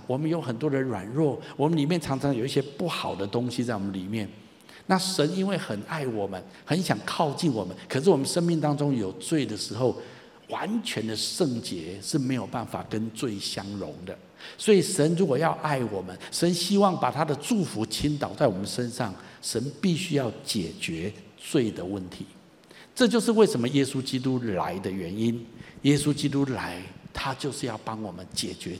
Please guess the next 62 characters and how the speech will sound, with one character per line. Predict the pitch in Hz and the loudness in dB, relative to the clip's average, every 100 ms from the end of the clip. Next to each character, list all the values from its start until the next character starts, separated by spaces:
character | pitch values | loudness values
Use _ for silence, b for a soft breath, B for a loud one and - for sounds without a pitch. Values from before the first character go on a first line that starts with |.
| - | -8
罪 | - 120 | -4 -4
的 | 92 | -2
问 | 95 107 | -4 -4
题。 | - - - B B | -4 -16 -18 B B
所 | 139 | 2
以 | |
下 | 127 147 | 4 4
面 | 135 | 4
这 | 127 127 | 4 4
段 | 127 | 2
圣 | 117 117 | 0 -2
经 | 110 110 | -2 -2
节 | 107 | -4
就 | 90 110 | -4 -4
很 | 87 82 | -6 -6
重 | 107 101 | -4 -2
要 | 95 90 | -4 -6
了。 | - - B B | -10 -16 B B
圣 | 190 175 | 6 8
经 | 185 | 6
说 | 180 175 170 | 4 2 2
：“罪 | - 208 151 | 6 6 6
的 | 120 | 2
工 | - 147 147 | 0 2 2
价 | 139 143 | 0 0
乃 | 101 90 92 | -2 -6 -6
是 | - 113 | -6 -4
死， | - - 92 - B B | -4 -6 -8 -12 B B
唯 | - 151 | 4 6
有 | 156 101 | 6 2
神 | - - 104 | -2 -2 0
的 | 110 - | 0 0
恩 | 131 135 | 0 0
赐 | - - 123 - - | -2 0 0 -2 -4
在 | 135 | 0
我 | 120 104 | 0 -2
们 | 90 | -4
的 | 98 92 | -4 -4
主 | - 95 87 | -4 -6 -4
基 | - 123 | -2 -2
督 | 117 117 | 0 0
耶 | 117 | 0
稣 | 113 110 | 0 -2
里 | 101 | -2
面， | 92 107 95 B B B | -2 -2 -2 B B B
乃 | 95 85 | -4 -4
是 | - 117 98 - | -4 -4 -4 -4
永 | 110 92 107 127 | -4 -2 -2 -2
远 | 117 82 78 - | -2 -4 -8 -10
的 | 87 | -8
生 | - 92 | -6 -6
命。” | 95 98 87 | -4 -6 -2
再 | 220 220 | 4 4
一 | |
次 | 214 226 | 4 0
讲 | 165 143 | 0 -2
到 | 170 - | -2 0
永 | 135 160 | -2 2
远 | 143 | 2
的 | 101 | 0
生 | 110 135 | -2 -2
命， | 135 139 | 0 0